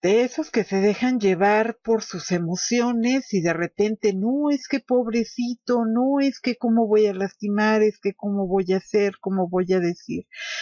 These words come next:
Y esto de alguna manera te limita, Cáncer.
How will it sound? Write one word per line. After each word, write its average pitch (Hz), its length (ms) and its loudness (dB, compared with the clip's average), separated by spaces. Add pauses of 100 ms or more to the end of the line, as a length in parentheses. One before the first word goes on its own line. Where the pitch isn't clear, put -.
(140)
Y 294 120 4
esto 359 260 2
de 339 100 2
alguna 254 400 0
manera 220 480 2
te 180 260 -2
limita, 170 800 -2
Cáncer. 151 460 -6